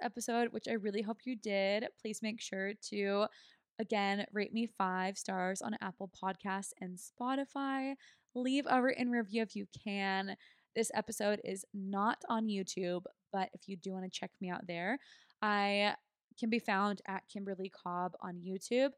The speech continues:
I post weekly vlogs of everything I did. So if you guys wanna see, like, a more visual representation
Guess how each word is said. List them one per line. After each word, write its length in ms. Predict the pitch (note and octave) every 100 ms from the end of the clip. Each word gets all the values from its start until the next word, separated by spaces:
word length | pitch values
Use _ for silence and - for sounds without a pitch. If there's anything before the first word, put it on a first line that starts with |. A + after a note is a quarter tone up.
| _ _ _ -
I 80 |
post 420 | G#3+ - A3 G#3+ -
weekly 360 | G#3+ - - F3+
vlogs 680 | D#3+ F3+ F#3 G3 G#3+ A3 -
of 120 | G3+ -
everything 400 | F#3 A3 B3 B3+
I 80 | C4+
did. 420 | A#3 A#3 C4 A#3+
So 80 | B3
if 80 |
you 120 | G#3+ G#3+
guys 240 | G3+ G#3
wanna 180 | A3 G#3
see, 380 | - G#3 G3+ G#3+
like, 180 | G#3+
a 60 | G3+
more 240 | G3 F#3+
visual 520 | F#3 F#3+ G3 G3 F#3 -
representation 880 | F#3 - F#3 F#3 - D4 - C#4+